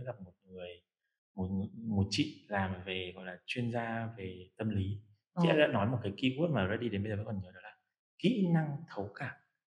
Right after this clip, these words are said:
Speaker 2: Ừ.
Speaker 1: Trước đây thì mình hay nghĩ là thấu cảm, cái E Q đó là một cái mà trời ban, ai mà, ai có thì được hưởng vậy đó.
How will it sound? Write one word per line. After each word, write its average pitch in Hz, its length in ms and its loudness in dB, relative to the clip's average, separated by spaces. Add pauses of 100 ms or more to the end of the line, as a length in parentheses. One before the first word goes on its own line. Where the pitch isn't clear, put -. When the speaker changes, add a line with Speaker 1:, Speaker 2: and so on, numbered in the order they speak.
(140)
Speaker 2:
Ừ. 196 80 0 (360)
Speaker 1:
Trước 170 180 2
đây 156 160 4
thì 120 60 -2
mình 101 120 -2
hay 127 120 -2
nghĩ 143 140 -4
là 156 120 -8
thấu 104 240 -4
cảm, 117 180 -2 (120)
cái - 120 -10
E 123 80 -2
Q 127 340 -2
đó 101 60 -4
là 117 80 -6
một 104 220 -10
cái 92 100 -16
mà 113 160 -14
trời 98 220 -2
ban, 110 280 -4 (200)
ai 110 240 -2
mà, 101 220 -8
ai 107 220 -6
có 104 280 0
thì 160 80 4
được 101 120 -2 (100)
hưởng 90 240 0
vậy 95 120 0
đó. 110 100 0